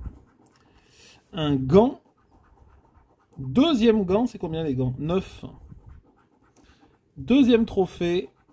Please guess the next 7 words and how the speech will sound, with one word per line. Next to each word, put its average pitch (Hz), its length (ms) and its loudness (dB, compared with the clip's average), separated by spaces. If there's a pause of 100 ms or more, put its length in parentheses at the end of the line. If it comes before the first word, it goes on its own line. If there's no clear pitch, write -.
(520)
deuxième 190 920 0
podium, 160 840 -2 (1500)
deuxième 220 680 2
chrono 190 720 2 (120)
et, 190 300 0
et, 185 300 -4
et, 170 240 -6